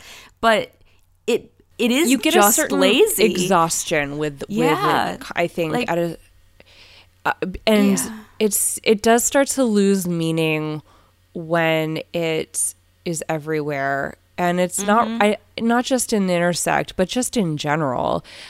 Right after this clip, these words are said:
Speaker 2: Um, and so I think that you have to be really careful if you're gonna make that choice and, um,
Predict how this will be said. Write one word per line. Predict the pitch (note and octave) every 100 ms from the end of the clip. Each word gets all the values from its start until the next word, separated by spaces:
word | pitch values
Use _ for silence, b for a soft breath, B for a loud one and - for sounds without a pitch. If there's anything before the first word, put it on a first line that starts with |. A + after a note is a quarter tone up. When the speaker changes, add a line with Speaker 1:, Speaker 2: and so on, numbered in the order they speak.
| B -
Speaker 2:
Um, | F3+ E3 D#3+
and | E3+ F3
so | F3+
I |
think | E3+ F3
that | G3+
you | G3
have | F3+ -
to |
be | E3
really | D#3 D3+ C#3+
careful | - D3+ - D#3+
if | D3+
you're | D#3+
gonna | D3+ D3
make | C#3+ C#3+ -
that | C#3+ -
choice | - D#3 D3+ D3+ - -
and, | D3+ D3 C#3+ C#3+ C#3 B B B -
um, | D#3+ D3+ C#3 C3+ C3+